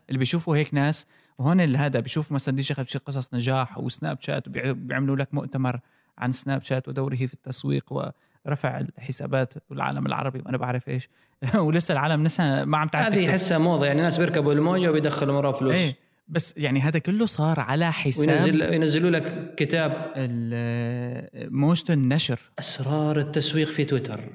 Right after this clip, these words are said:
Speaker 1: آه، ف-،
Speaker 2: مم.
Speaker 1: ف-، يعني، موضوع غريب وما يبدو إنه رح يتنحل قريبًا، لأنه كل فترة ثلاث أربع سنين عندك سناب شات
Speaker 2: على
Speaker 1: جديدة. يعني،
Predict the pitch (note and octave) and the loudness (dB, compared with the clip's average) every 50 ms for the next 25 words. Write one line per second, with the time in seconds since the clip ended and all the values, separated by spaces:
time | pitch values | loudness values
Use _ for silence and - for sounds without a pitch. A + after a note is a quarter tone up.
0 | - - C#3 C3 B2 A#2+ A#2 A2+ A#2 A2+ - - _ _ _ _ _ - C#3 _ | -14 -8 -6 -4 -2 -2 -2 -2 -4 -6 -8 -12 _ _ _ _ _ -20 -20 _
1 | - F#3 F#3 E3 D3 C#3 D3+ C#3 C3+ A#2+ C#3 C#3 C#3 C3+ C3 B2+ _ - - C#3+ | -8 -4 -4 -2 0 0 0 0 2 2 2 4 4 4 4 2 _ -4 -2 0
2 | C3+ C3 A#2 F#3 G3 F#3 D3+ D3 D3+ E3 G#3 G3 C3 - - A#2 B2+ B2+ B2 B2 | 0 2 2 2 2 2 2 2 2 2 2 2 0 0 2 2 4 6 6 4
3 | A#2+ A#2+ B2 - - C3 C3 C#3 F3+ G#3+ A#3 A3+ F#3 D3+ C#3 C#3 C3 B2 B2 B2 | 4 2 0 0 0 0 2 4 4 4 4 4 2 2 0 2 4 4 4 4
4 | A#2+ A#2+ A#2+ B2 - - - C3 A#2+ - C3+ - - D#3 D#3 C#3+ - - C3 A#2+ | 4 2 2 0 -2 -4 -4 -4 -4 -4 -4 -4 -2 -2 -2 -2 -2 -2 0 2
5 | B2+ C3+ B2 A#2+ A2+ - - _ _ _ _ - B2 B2 B2+ C3 B2+ B2+ B2 - | 2 2 2 0 -4 -8 -10 _ _ _ _ -2 2 4 4 6 6 4 2 0
6 | - _ _ _ _ _ - - F3 F#3+ F#3 E3+ D#3+ D3+ C3 - D#3+ - E3 D#3 | -4 _ _ _ _ _ -4 0 2 4 4 4 4 2 2 0 -2 -2 0 -2
7 | C#3 - - D3+ - - D3 D3+ D3+ C#3 C3+ - - D3 C#3 B2+ B2+ B2+ C3 A#2+ | -2 -2 -4 -8 -4 -2 0 0 0 0 0 2 2 4 4 4 4 2 0 0
8 | - - C#3 B2 A2+ - - B2+ A#2+ B2+ G3+ A#3 - B2 B2 - C3 - - - | -2 0 0 0 0 0 0 0 2 2 0 0 0 -2 -2 -4 -6 -16 -18 -20
9 | _ _ _ _ _ _ _ _ _ _ _ _ _ _ _ _ _ _ _ _ | _ _ _ _ _ _ _ _ _ _ _ _ _ _ _ _ _ _ _ _
10 | - - C3 B2 A#2+ A#2 A#2 B2 | -12 -8 -6 -6 -6 -6 -8 -10